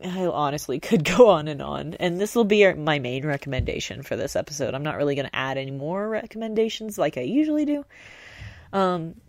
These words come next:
so yeah. All you guys, don't be intimidated by the size. Just,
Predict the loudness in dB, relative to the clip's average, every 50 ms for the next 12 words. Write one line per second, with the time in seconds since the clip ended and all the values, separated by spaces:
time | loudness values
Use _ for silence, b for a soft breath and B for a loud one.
0 | _ _ _ -20 -20 -16 -12 -2 0 2 2 2 2 0 -2 -4 -8 -14 -20 -20
1 | _ _ -20 -20 -20 -20 -20 -20 -20 -20 _ _ _ _ _ -2 2 4 4 4
2 | 4 4 4 4 4 4 4 2 0 -2 -6 -2 -2 0 0 4 4 4 6 6
3 | 4 2 0 -4 -8 _ -6 -6 -2 0 0 0 2 2 2 2 4 2 2 2
4 | 2 2 2 2 0 -4 -4 -6 -6 -4 -6 -8 -10 -12 -14 -14 -16 -20 -20 -20
5 | _ -18 -10 -8 -6 -6 -4 -6 -6 -8 -10 -14